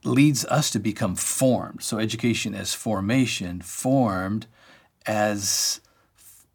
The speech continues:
the best versions of ourselves. And that means virtue. That means human excellence generally.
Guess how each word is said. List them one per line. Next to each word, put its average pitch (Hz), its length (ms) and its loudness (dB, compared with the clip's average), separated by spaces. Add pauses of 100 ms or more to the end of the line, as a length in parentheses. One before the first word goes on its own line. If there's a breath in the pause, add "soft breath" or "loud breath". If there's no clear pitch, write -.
(140)
the 113 200 -2
best 120 320 2
versions 113 380 2
of 104 120 -2
ourselves. - 760 -2
And 104 100 -4
that 104 140 -4
means 104 220 -4
virtue. 107 400 -6
That 90 140 -6
means - 440 -2
human 120 380 4
excellence 95 600 -4
generally. 107 680 -4